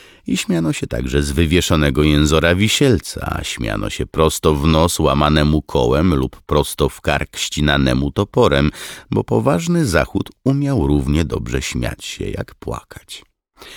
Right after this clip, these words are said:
A potem na zew dzwonów oddalano się na modlitwę i spożywanie cielesnego Boga w przekonaniu, że ma się wspaniałe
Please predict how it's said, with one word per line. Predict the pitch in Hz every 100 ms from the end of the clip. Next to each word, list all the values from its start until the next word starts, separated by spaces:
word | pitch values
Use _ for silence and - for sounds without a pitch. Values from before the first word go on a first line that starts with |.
| - - - - - -
A | 73
potem | - - 190 170
na | 135
zew | 107 131 110
dzwonów | 87 85 85 78 127 156
oddalano | 180 151 120 104 95 85
się | - 65
na | 58
modlitwę | 53 65 101 - -
i | 151
spożywanie | - - 76 71 62 73 67
cielesnego | - 65 60 - 76 64
Boga | 57 60 65 98
w | -
przekonaniu, | - - - 73 60 73
że | 65 62
ma | 64
się | -
wspaniałe | 60 - - 57 55 78